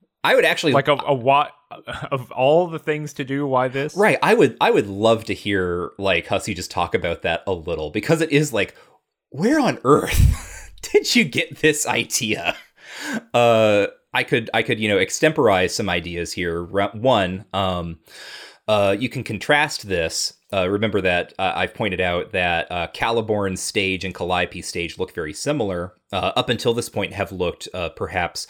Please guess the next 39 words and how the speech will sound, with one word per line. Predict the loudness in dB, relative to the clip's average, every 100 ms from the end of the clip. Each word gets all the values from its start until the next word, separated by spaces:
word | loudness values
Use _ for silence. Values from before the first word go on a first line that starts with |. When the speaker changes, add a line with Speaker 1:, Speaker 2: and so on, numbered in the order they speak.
| -16
Speaker 1:
frighteningly | -20 -2 2 2 0 -6 -6 -8
similar, | -8 -6 -6 -4
except | -4 -4 -8
it | -8
turns | -10 -6
out | -6
they're | -4
actually | -4 -6 -10
different | -10 -14 -6
things. | -4 -4 -6 -12 -18 -20 -20 -14 -4
Uh, | -2
but | -2 -2
Caliborn's | 0 2 2 2 0 -2
is, | -6 -6 -2
like, | -2 -2
real. | -6 -4 -2 0 0 -4 _ -8
It's | -8 -6
material, | -8 -6 -4 0 0 -2 -4
right? | -2 -2
It's, | -2 -6
it's, | -6
like, | -4
a | -4
real | 0 2 2
thing | 0 -4 -4
that | -6
was | -8
built | -6 -4 -4 -6
and | -8
filmed, | -4 -2 -2 -2
and | -4
there | -2 -2
are, |
like, | -2 -4 -4
real | -2 0 0
little | -2 -2 -2
puppets | -2 -2 -2 -6
moving | -8 -6 -4
around. | -2 -4 -4 -8